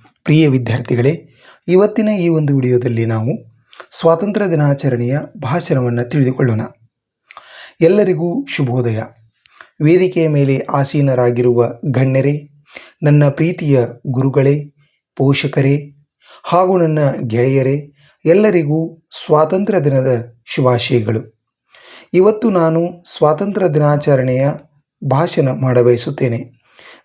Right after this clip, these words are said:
ದಯವಿಟ್ಟು ತಾವೆಲ್ಲರೂ ಶಾಂತ ರೀತಿಯಿಂದ ಕುಳಿತು ಕೇಳಬೇಕೆಂದು ಕೇಳಿಕೊಳ್ಳುತ್ತೇನೆ.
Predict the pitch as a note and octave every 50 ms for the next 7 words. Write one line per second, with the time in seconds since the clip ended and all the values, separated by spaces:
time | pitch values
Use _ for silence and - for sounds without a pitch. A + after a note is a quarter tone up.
0 | - C3 B2+ B2+ B2 A#2+ A#2+ A#2+ C#3+ C#3 - C#3 A2+ A2+ A#2+ B2 C#3 D#3 E3+ E3+
1 | C3+ A#2 A#2 - - - _ _ - - - D#3 D3+ F3 G3+ - G#3 E3+ D3+ C#3+
2 | C#3 - D3 C3 C3 B2+ A#2+ A#2+ A#2+ A#2 - C#3+ B2+ B2 - C#3 - - C3 A#2
3 | A#2 A2 A#2 A#2+ C3 D3 D3+ D3 C3 B2 B2 B2 - - _ _ _ - D3+ C3+
4 | C#3 C3+ - - B2 A2+ A2+ A#2 - C#3 B2+ A#2 A#2+ - -